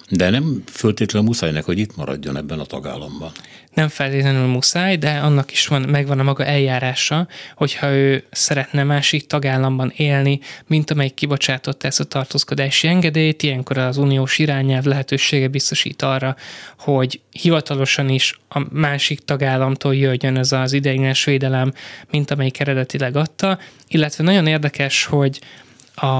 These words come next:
Speaker 2: a tagállamok, amikor elfog-, amikor aktiválták ezt az ide-, ideiglenes védelmi irányelvet, akkor tettek egy nyilatkozatot, miszerint nem fogják visszaküldeni az embereket abba a tagállamba, amelyikbe
Speaker 1: Kibocsátott
Speaker 2: vissza kéne
Speaker 1: ezt a-
Speaker 2: küldeni
Speaker 1: Mhm.
Speaker 2: őket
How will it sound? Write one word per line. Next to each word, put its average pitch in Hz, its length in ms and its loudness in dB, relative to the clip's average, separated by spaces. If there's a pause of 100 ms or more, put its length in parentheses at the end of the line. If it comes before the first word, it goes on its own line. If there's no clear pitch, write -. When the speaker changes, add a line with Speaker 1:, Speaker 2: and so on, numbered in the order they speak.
(160)
Speaker 2:
a - 360 -8
tagállamok, 156 640 2
amikor 143 280 0
elfog-, 147 420 -2
amikor 147 280 2
aktiválták 143 840 -2
ezt 143 180 -2
az 143 100 0
ide-, 143 300 4
ideiglenes 135 600 0
védelmi 135 420 0
irányelvet, 180 640 2 (300)
akkor 147 220 -2
tettek 175 400 -4
egy 143 100 2
nyilatkozatot, 151 840 2
miszerint 156 340 4
nem 202 160 6
fogják 147 360 0
visszaküldeni 143 760 2
az 135 100 2
embereket 135 720 -2 (440)
abba 143 260 -2
a 135 80 -4
tagállamba, 165 680 2
amelyikbe 143 1600 -2 (100)
Speaker 1:
Kibocsátott 156 600 0
Speaker 2:
vissza - 120 -2
kéne 147 200 2
Speaker 1:
ezt 160 100 0
a- - 20 -8
Speaker 2:
küldeni 143 380 4
Speaker 1:
Mhm. 139 100 4
Speaker 2:
őket 135 300 -2